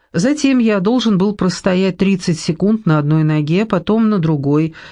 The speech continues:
для проверки моего равновесия. Я справился с этим на отлично. Потом на меня надели кислородную маску –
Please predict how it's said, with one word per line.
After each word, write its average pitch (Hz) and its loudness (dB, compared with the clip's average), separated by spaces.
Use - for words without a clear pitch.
для 262 0
проверки 202 -2
моего 160 2
равновесия. 139 -2
Я 180 2
справился 185 -2
с - -6
этим 156 0
на 147 2
отлично. 120 -4
Потом 220 0
на 196 2
меня 160 2
надели 151 0
кислородную 151 0
маску – 254 0